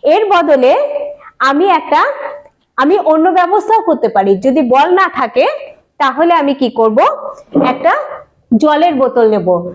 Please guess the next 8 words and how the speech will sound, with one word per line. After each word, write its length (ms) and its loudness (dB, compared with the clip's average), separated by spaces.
জলের 340 2
বোতল 320 2
নেওয়ার 220 4
কিন্তু 220 2
আর 140 0
একটা 240 -2
ফেসিলিটিও 580 0
আছে, 380 0